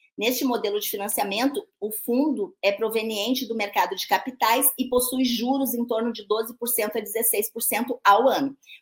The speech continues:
que que se enquadra aqui, então? Além dos imóveis residenciais acima desse valor, imóvel comercial, terrenos. Então, o imóvel não é residencial, ele vai já, de forma automática, independente do valor de compra e venda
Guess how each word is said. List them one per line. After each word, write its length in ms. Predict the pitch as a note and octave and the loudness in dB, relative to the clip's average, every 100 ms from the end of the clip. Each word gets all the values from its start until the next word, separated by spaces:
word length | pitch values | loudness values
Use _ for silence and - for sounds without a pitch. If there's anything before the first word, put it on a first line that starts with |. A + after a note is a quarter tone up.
| - | -10
que 120 | D#4+ | 2
que 60 | |
se 120 | - D#4 | 4 4
enquadra 420 | D4 A#3 A3 A3+ | 6 8 8 4
aqui, 240 | A#3+ A3 | -2 -6
então? 420 | A3+ B3 A3+ C#4 - _ _ - | -6 -2 0 -2 -6 _ _ 4
Além 380 | B3 A#3+ G#3+ | 6 6 4
dos 160 | G#3 G#3 | 0 -4
imóveis 460 | A3 A3 - - B3 | 0 4 4 2 0
residenciais 640 | A#3 G#3 G#3+ - F3 F3 | 0 -2 -2 4 4 4
acima 340 | F3+ - F3 | 2 2 0
desse 300 | E3+ E3+ - | -2 -2 -2
valor, 440 | E3 F3 G3+ B3 B3 - _ | 2 2 4 2 -2 -14 _
imóvel 460 | B3+ A3+ G#3 G#3 G3+ | 4 8 8 6 2
comercial, 800 | G#3 A3+ A#3+ - B3+ G#3+ G3+ G#3 - _ _ | 0 0 0 2 6 6 6 2 -10 _ _
terrenos. 800 | A3+ A3+ A#3 A3+ G3+ G#3 G#3 - - _ | 2 4 4 4 4 0 -2 -2 -6 _
Então, 280 | E3+ A#3 B3+ | -4 0 2
o 40 | |
imóvel 380 | B3+ G#3+ G3+ G3 | 4 4 4 0
não 320 | A#3 D#4+ F4 | 2 2 4
é 100 | C4 | 4
residencial, 1040 | C4 A#3+ A3 G#3 A3+ - G3 G#3+ C4 A3+ - _ - | 4 0 -2 -4 0 2 6 6 4 0 -10 _ 2
ele 260 | A#3 G#3 A3 | 4 4 2
vai 240 | G#3 G3 | 4 4
já, 380 | G#3 G3+ G3 G#3 - | 4 4 4 2 -6
de 120 | - G#3+ | -12 0
forma 260 | G3+ G3 G3+ | 2 4 2
automática, 640 | C4 C#4+ A3+ G#3 - A#3+ - | 2 2 2 -2 -4 -6 -2
independente 1080 | B3+ E4 D#4+ B3 B3 A3 G3 F#3 G3 - - _ | 0 2 4 4 4 -2 -2 -2 -2 -8 -10 _
do 160 | F3 F3 | -6 2
valor 400 | F#3 F#3 F3 F#3 | 4 4 2 0
de 120 | - | -2
compra 260 | F3+ F3+ | -4 -2
e 40 | F3 | -6
venda 420 | E3 E3 F3 F3 | -4 -4 -4 -4